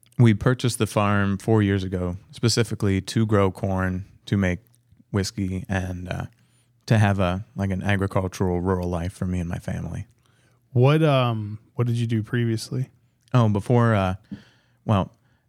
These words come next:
Speaker 1: I was in the Navy for ten years, and, uh, my wife, she was in the Pennsylvania Air National Guard.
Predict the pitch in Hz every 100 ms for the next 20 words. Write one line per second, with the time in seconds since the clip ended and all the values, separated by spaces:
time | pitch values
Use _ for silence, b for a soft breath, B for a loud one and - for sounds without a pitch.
0 | _ - 98 98 95 95 101 98 98 98
1 | 95 98 - 101 101 95 92 92 95 185
2 | 90 87 85 85 87 104 98 95 92 _
3 | _ - 95 92 95 90 87 - 98 95
4 | 92 92 90 90 87 92 - 95 92 92
5 | 90 113